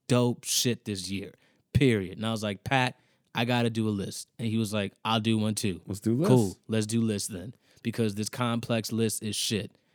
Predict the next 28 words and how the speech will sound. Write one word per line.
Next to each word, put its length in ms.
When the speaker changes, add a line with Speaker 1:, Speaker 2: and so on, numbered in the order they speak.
Speaker 1:
And 100
I 120
can't 340
sit 220
here 180
and 120
be 100
like, 320
"Yeah, 340
that's 200
a 40
nice 280
list. 400
Top 240
fifty, 640
I 120
agree 300
with 140
that." 340
No, 380
I 40
don't 100
agree 160
with 120
none 140
of 60
this 100
shit. 240